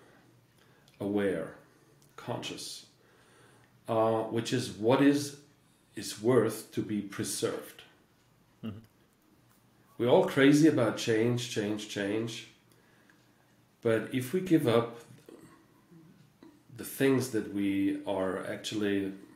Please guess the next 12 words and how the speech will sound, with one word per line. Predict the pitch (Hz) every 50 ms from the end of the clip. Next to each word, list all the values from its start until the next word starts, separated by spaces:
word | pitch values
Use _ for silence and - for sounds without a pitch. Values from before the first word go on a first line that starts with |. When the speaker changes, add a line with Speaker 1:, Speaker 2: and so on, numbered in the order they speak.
| - - 110
Speaker 1:
relying | 107 101 95 98 101 113 131 151 147 131
on, | 107 92 92 90 90 -
the | - -
core, | - - - 147 139 120 101 87 82 - - - - - _ _ _ _ _ _ _ _ - - _ _ _ _ - _ _ _ _ -
we're | 107 107
not | 113 123 123 -
serving | - - 131 127 123 123 123 - 117 107 104
w-, | 98 98 98 - -
we're | - - 110 117 113
not | 127 135 127 127
served | - - 117 113 110 113 107
well. | 104 107 98 85 82 80